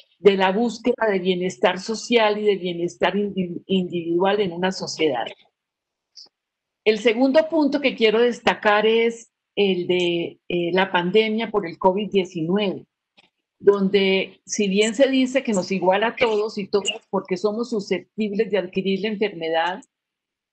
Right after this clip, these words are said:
sin embargo, son las condiciones de inserción de los individuos en la sociedad la que la hacen diferente en sus efectos.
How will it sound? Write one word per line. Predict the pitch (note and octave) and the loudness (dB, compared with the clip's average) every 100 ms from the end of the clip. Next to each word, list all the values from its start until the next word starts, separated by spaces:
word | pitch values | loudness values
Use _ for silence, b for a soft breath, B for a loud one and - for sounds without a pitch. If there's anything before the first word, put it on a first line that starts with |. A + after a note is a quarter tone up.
| _ _ | _ _
sin | - C4 B3 | 0 2 2
embargo, | A3+ A#3+ A#3 B3+ C4 | 0 0 0 -2 -2
son | C#4 C4 | 0 0
las | C#4+ | -2
condiciones | - A3 G3 F#3+ - A#3 A3 A#3+ A3 | -2 -4 -2 -4 -4 -2 -2 -2 -2
de | A3 | -4
inserción | G3 - G3 F#3+ - A3+ A#3 | -6 -2 -2 -2 -6 -4 -2
de | A#3+ | -2
los | A#3+ A3 - _ | -2 -6 -12 _
individuos | F#3+ F#3+ G3+ A#3 | -4 0 0 -2
en | A#3 | -2
la | G3 | -4
sociedad | F3+ F3 - - F3 F3+ A3 - _ | -6 -8 -10 -2 0 2 0 -4 _
la | - F#3+ F#3 | -2 -2 -2
que | - F#3 | -2 -2
la | - F3 F#3 G#3 | 0 0 0 -2
hacen | A#3 C4 B3 | -2 -4 -4
diferente | G#3 F#3+ F3 G3 G3 G#3+ A3+ - | -2 -2 0 0 -2 -2 -4 -4
en | G#3 F#3+ | -2 -2
sus | G3 F3+ F3+ | -2 -4 -4
efectos. | D#3+ A3 A3+ A3+ D3+ C3 - | -2 -2 -2 -4 -8 -8 -10